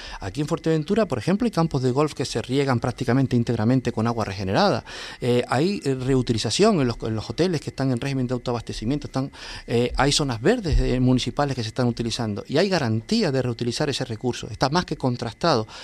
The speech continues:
Hay legislación, además dura, europea,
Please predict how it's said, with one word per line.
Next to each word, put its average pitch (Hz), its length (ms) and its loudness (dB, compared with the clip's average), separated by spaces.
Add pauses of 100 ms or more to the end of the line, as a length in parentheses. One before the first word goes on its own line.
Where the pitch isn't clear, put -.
(140)
Hay 131 160 4
legislación, 123 880 0
además 123 340 -2
dura, 156 260 6
europea, 131 520 2